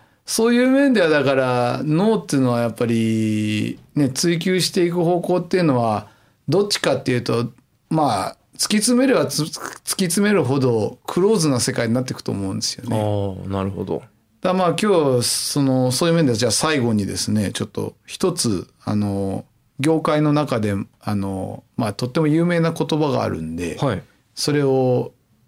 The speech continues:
Speaker 1: 言いたいと思います。
Speaker 2: あ、じゃあ今日はラストの一言を。
Speaker 1: はい。
Speaker 2: じゃあ、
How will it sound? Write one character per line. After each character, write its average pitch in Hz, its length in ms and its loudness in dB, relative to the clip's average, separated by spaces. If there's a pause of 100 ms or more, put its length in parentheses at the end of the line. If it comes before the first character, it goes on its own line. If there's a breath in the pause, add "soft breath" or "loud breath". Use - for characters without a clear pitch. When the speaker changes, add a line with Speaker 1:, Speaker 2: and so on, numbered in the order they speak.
(160)
Speaker 1:
言 131 120 -2
い - 20 -6
た 113 180 -2
い 110 80 -4
と 120 100 -2
思 104 160 -4
い 104 40 -4
ま - 140 -4
す。 - 120 -2
Speaker 2:
あ、 110 120 -4 (460 soft breath)
じ 98 200 -2
ゃ 98 60 0
あ - 20 -2
今 98 100 -8
日 110 80 -4
は 92 220 0
ラ 110 140 0
ス - 140 -4
ト 98 100 -2
の 90 100 -2
一 - 220 -4
言 - 260 -8
を。 73 300 -8
Speaker 1:
は 113 220 -4
い。 92 160 -6 (540)
Speaker 2:
じ 95 120 -6
ゃ 92 40 -6
あ、 - 280 -18